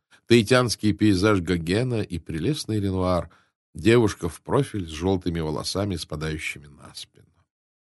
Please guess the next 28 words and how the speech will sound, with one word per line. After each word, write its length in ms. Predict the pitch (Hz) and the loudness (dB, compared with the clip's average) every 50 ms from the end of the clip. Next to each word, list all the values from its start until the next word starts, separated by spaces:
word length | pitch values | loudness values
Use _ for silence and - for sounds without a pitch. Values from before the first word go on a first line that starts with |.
| _ _ _ _ _ _ _ _ _ _ _ _ _ _ _ _ _ - | _ _ _ _ _ _ _ _ _ _ _ _ _ _ _ _ _ 4
Во 120 | 110 123 | 4 4
всей 180 | - - 220 208 | 6 8 6 6
обстановке 520 | - - - 151 160 170 151 - - 117 | 6 6 2 2 4 2 0 0 -2 0
дома 260 | 120 151 156 135 107 | 2 2 2 2 2
было 260 | 101 117 131 123 110 | 2 2 2 2 2
что-то 320 | 95 - - 113 101 104 92 | 0 0 -2 -4 -2 -2 -2
свежее, 460 | - - 92 110 117 104 90 85 67 | 0 0 0 0 0 0 -4 -6 -6
весёлое, 580 | 53 69 - - 90 107 113 95 80 76 76 76 | -4 -6 -4 -2 -2 -2 -2 -2 -4 -8 -10 -8
нестандартное 1000 | 78 90 85 - - - 92 82 80 78 80 82 82 - - - 101 98 92 90 | -6 -6 -6 -6 -4 -4 -4 -4 -2 -2 -2 -2 -2 -2 -6 -8 -6 -6 -6 -6
и 140 | - - 80 | -6 -10 -12
простое. 680 | 76 - - 76 78 - - - - 73 69 64 - _ - _ _ _ _ - | -14 -14 -12 -12 -10 -10 -12 -12 -10 -12 -10 -10 -12 _ -20 _ _ _ _ 0
Та 80 | 160 | 0
самая 360 | 151 - 175 151 113 101 90 80 | 0 2 2 2 2 2 0 0
простота, 500 | - 101 92 - - 98 92 - 143 - | 0 -2 -2 0 -2 -2 -2 -2 -4 -4
которая, 580 | - 85 - - 98 110 123 127 131 139 135 _ _ | -4 -6 -4 -2 -2 -2 -2 -2 -4 -6 -10 _ _
как 160 | - - - | -20 -12 -10
известно, 540 | 80 76 73 65 71 - - - 110 113 117 _ _ | -10 -8 -8 -8 -8 -10 -10 -14 -14 -20 -20 _ _
стоит 360 | - - - 80 - - - | -20 -12 -10 -10 -10 -10 -10
недёшево. 540 | - 98 95 - - - - - - _ _ _ _ _ _ _ _ _ _ _ _ _ _ _ _ _ _ _ _ _ _ _ _ _ _ _ _ - | -10 -10 -10 -10 -14 -20 -20 -20 -20 _ _ _ _ _ _ _ _ _ _ _ _ _ _ _ _ _ _ _ _ _ _ _ _ _ _ _ _ -8
И 40 | 113 | -4
тут 220 | 113 180 202 190 175 | -2 0 0 0 0
началась 400 | 156 - 151 151 156 143 - - | 0 2 4 4 4 4 2 2
самая 300 | - 160 160 160 147 135 | 0 0 2 2 0 0
блестящая 720 | 123 127 127 120 - - 139 117 - - - - 82 73 | 0 0 -2 -2 -2 -2 0 0 0 -2 -4 -4 -6 -6
полоса 400 | - 76 76 82 - - 123 113 | -6 -4 -4 -4 -2 -2 -2 -2
в 60 | 87 | -2
жизни 320 | 82 92 92 80 92 90 - | -2 -2 -4 -4 -6 -10 -12
Эллиота. 420 | - 76 76 71 - - _ _ | -14 -16 -16 -18 -20 -20 _ _